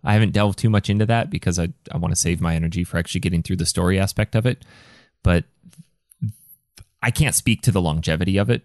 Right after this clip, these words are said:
but right now it's, it's kind of getting us both back into it. And we've both definitely seen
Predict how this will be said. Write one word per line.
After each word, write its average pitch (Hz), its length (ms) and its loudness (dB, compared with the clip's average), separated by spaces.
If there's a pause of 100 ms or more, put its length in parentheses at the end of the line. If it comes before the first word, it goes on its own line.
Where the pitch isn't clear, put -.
but 85 160 -6
right 90 200 0
now 82 280 -2
it's, - 480 -2
it's - 160 -6
kind 95 220 2
of 82 120 -2
getting 87 240 0
us 80 100 -2
both 90 240 -2
back 87 220 -4
into 87 220 0
it. 92 40 0
And - 100 -4
we've 113 160 2
both 156 240 2
definitely 101 480 0
seen 95 680 4